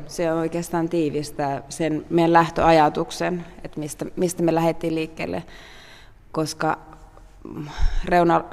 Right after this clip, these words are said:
reuna-alueet, harva-asuttu maaseutu on tällä hetkellä niin tyhjää, että siellä ei enää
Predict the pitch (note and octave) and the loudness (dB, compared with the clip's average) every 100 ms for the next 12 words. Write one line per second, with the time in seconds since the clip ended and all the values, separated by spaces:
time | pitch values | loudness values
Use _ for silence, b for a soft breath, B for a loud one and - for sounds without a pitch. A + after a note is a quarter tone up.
0 | E3+ F#3+ F#3+ F#3 F3 E3+ E3 D#3+ E3+ - | 2 6 8 8 6 6 6 6 2 -2
1 | B B F3 E3+ E3 D#3+ E3+ - E3+ D#3+ | B B -2 2 4 2 0 0 2 2
2 | D3+ D#3+ D#3+ D#3+ D#3 D3+ D3 D3+ - D3+ | 0 -2 -2 -4 -2 -4 -4 -6 -6 -4
3 | D#3 D#3 D3+ D#3+ D#3+ D3+ D#3+ - D3 C3+ | -2 -2 -2 -2 -2 -4 -4 -2 0 0
4 | A#2+ C3+ | -2 -2